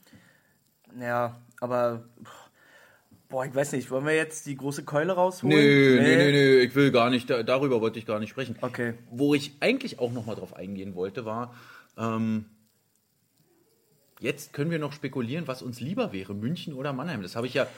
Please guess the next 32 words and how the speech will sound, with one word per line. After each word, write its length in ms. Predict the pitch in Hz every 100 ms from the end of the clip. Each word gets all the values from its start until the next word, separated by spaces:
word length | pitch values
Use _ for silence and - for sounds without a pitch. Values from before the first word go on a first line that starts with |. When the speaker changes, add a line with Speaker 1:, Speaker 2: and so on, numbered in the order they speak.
| -
Speaker 2:
vorher 320 | - 185 190
die 120 | 143
ganze 320 | 123 185 -
Speaker 1:
Ey. 60 | 233
Speaker 2:
Zeit 380 | - 156 185 -
nicht 380 | 151 214 - -
gemacht, 480 | 160 123 160 196 - - -
weil 360 | 139 147 - -
<clears throat> 100 | 190
ich 180 | 165 -
gesagt 320 | 151 143 156
habe, 220 | 156 139
hey, 340 | 107 113 113 - _ _ _ _ -
erstens 340 | 123 139 143
müssen 180 | 147 147
wir 100 | 135
nehmen, 280 | 131 143 139
wie 60 |
es 120 | 127
kommt, 240 | - 175 214
und 140 | 131
zweitens 440 | - 131 185 139 139
können 140 | 143
wir 180 | 139 135
nicht 260 | 127 135 143
den 240 | 131 120
zweiten 320 | - 127 135
Schritt 220 | - 143
vor 120 | 143 135
dem 120 | 127
ersten 320 | 147 165 107
machen. 120 | -